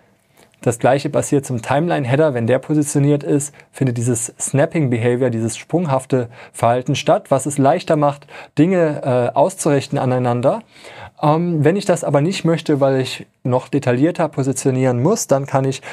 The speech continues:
mit der N-Taste, äh, das abschalten und dann die Clips einzeln,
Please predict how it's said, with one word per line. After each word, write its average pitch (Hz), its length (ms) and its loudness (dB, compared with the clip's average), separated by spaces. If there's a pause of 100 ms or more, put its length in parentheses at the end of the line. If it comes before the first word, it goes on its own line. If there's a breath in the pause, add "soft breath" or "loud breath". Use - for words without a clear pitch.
(120)
mit 127 140 -2
der - 180 0
N-Taste, 139 720 0 (600 loud breath)
äh, 113 100 -6 (100)
das 113 200 -2
abschalten 117 640 -2 (120)
und 110 320 -6
dann 107 140 -2
die 107 80 -4
Clips - 340 -6
einzeln, 113 420 -2